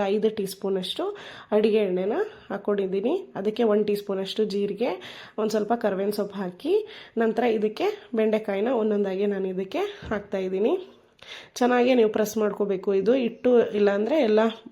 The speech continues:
ಬಿಟ್ಕೊಂಡ್ಬಿಟ್ರೆ ಎಣ್ಣೆ ಎಲ್ಲ ಸೀದೋಗ್ಬಿಡುತ್ತೆ. ಹಾಗಾಗಿ ನೀವು ಚೆನ್ನಾಗೇ ಸ್ಟಫ್ ಚೆನ್ನಾಗಿ ಫಿಲ್ ಮಾಡ್ಕೋಬೇಕು.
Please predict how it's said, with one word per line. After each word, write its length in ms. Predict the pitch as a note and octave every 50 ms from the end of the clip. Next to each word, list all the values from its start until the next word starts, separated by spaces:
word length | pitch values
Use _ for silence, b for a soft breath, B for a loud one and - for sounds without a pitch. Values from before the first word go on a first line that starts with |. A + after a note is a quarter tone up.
| - G3+
ಬಿಟ್ಕೊಂಡ್ಬಿಟ್ರೆ 640 | G3+ G3+ G3+ - A3 G#3 G3+ F#3+ G#3 C4 E4 F#4 - - -
ಎಣ್ಣೆ 240 | G#3 G3+ G3+ G#3 G#3
ಎಲ್ಲ 160 | G3+ G3+ G3+
ಸೀದೋಗ್ಬಿಡುತ್ತೆ. 720 | G3+ - G3+ G3+ G3 G3 F#3+ F3+ F#3 F#3 F3+ F3+ - B3
ಹಾಗಾಗಿ 580 | B3+ B3 G3 F#3+ G3 G3 G3 G3 B3+ F#4 G#4 B B B B B B B B
ನೀವು 160 | A#3 A#3+ C4
ಚೆನ್ನಾಗೇ 420 | B3 - A#3+ G#3+ G#3+ G#3+ G#3 A3+ A3+
ಸ್ಟಫ್ 640 | - - - G3+ G3+ G3+ - - A3 A#3+ B3 - -
ಚೆನ್ನಾಗಿ 280 | - A3+ G#3 G#3 G#3+
ಫಿಲ್ 180 | G#3 A3 G#3+ G3+
ಮಾಡ್ಕೋಬೇಕು. 760 | G3+ F#3+ F#3 F#3 - F#3+ F3+ F3+ F3+ F3+ - D4+ G#4 G#4